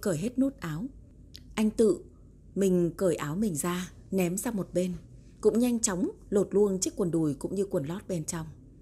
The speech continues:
Khi nhìn thấy anh không mảnh vải che thân, Đường Tiểu Yên suýt thì chảy máu mũi. Làm vợ chồng bấy lâu, nhưng hôm nay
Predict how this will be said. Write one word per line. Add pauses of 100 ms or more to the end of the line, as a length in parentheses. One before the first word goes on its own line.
(360)
Khi
nhìn
thấy
anh
không
mảnh
vải
che
thân, (520)
Đường
Tiểu
Yên
suýt (460)
thì (160)
chảy
máu
mũi. (560)
Làm
vợ
chồng
bấy
lâu, (400)
nhưng
hôm
nay